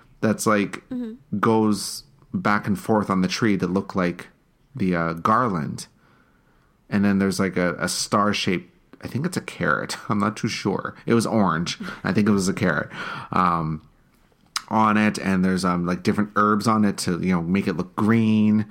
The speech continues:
Speaker 1: And of course, like, there's cheese on it. And then there's teriyaki chicken. It is so good.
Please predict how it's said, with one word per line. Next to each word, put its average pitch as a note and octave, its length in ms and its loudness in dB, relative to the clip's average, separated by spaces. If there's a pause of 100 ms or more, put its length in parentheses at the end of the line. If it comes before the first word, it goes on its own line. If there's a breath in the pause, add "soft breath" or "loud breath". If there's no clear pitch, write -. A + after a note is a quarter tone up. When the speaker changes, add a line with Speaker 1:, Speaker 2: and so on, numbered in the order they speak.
(260 loud breath)
Speaker 1:
And F#2 160 0
of F2+ 80 -2
course, - 160 -12
like, G#2+ 160 -4 (160)
there's - 180 -8
cheese E3+ 260 2
on C#3+ 220 2
it. C3+ 140 0
And G#2 120 2
then G#2+ 120 6
there's G#2 160 2
teriyaki A2+ 520 0
chicken. - 500 -4 (200)
It A#2+ 80 4
is A#2+ 120 4
so A2+ 200 4
good. D#2 300 -2